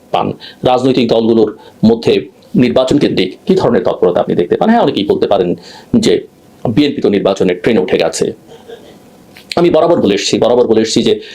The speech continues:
নির্বাচনটা আসলে অনেক আগেই হয়ে যাওয়া উচিত ছিল, কারণ গত চোদ্দ মাসের দেশের অর্থনীতি,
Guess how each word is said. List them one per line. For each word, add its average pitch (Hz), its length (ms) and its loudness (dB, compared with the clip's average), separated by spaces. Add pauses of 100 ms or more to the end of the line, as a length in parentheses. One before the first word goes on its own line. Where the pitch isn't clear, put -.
(120)
নির্বাচনটা 139 460 2
আসলে 117 200 0
অনেক 127 240 0
আগেই 131 200 2
হয়ে 104 160 0
যাওয়া 110 160 0
উচিত 98 160 -2
ছিল, 104 200 0 (520)
কারণ 101 240 0 (280)
গত 110 400 0
চোদ্দ 117 200 0
মাসের 113 300 -2
দেশের 107 240 0
অর্থনীতি, 101 600 -2